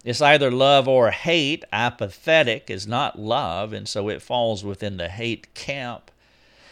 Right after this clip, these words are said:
And so if you are a quiet person, maybe you don't struggle necessarily with fear of man, and that's not the motivation for your quietness. You just choose not to speak.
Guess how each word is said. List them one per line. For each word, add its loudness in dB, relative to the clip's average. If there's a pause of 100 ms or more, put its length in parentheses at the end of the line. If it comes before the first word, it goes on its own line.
(200)
And 2
so 8
if 2
you 2
are 8
a 4
quiet 2
person, -2
maybe 0
you 0
don't 0
struggle 0
necessarily -2
with -6
fear -2
of -6
man, -2
and -6
that's -2
not -4
the -8
motivation -2
for -8
your -6
quietness. -2
You -8
just -8
choose -6
not -6
to -10
speak. -8